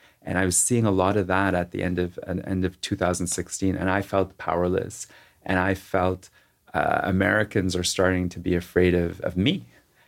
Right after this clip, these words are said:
And, and I noticed that I'm starting to be afraid of Americans, just reading the news. And, and then I realized, well, I don't wanna be <laughs> like that. I don't want, is there something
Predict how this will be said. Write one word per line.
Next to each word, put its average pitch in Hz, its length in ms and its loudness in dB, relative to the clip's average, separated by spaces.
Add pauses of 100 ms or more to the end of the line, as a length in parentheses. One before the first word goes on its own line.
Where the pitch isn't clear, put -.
(340)
And, 92 340 2
and - 340 -2
I 113 260 0
noticed 107 400 2
that 92 100 0
I'm 98 160 0
starting 98 340 2
to 95 60 2
be 95 160 2
afraid 95 340 2
of 92 80 2
Americans, 95 960 -4
just - 400 2
reading 95 360 4
the 95 80 4
news. 104 640 2
And, 98 320 2
and 98 160 4
then 104 100 4
I 101 60 4
realized, 98 440 2
well, 92 320 0
I 104 160 0
don't 147 200 2
wanna 92 200 2
be 92 260 0
<laughs> 85 140 -6
like 87 180 -2
that. 82 440 -6
I 113 140 -2
don't 120 180 2
want, - 180 -4
is 95 200 -2
there 98 120 4
something 95 520 0